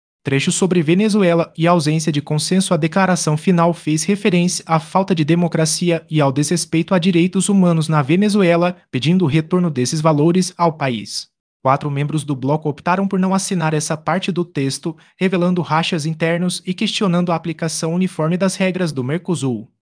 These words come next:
A avaliação de especialistas sobre prioridades do bloco. O analista Lourival Santana afirmou que democracia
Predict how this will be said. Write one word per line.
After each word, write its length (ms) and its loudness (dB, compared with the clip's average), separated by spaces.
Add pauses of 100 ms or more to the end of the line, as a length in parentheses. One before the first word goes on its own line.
(100)
A 80 0
avaliação 440 0
de 80 -2
especialistas 720 -4
sobre 280 -2
prioridades 760 -2
do 120 -2
bloco. 320 -2
O 40 0
analista 440 -2
Lourival 480 0
Santana 400 -2
afirmou 420 0
que 100 -2
democracia 800 0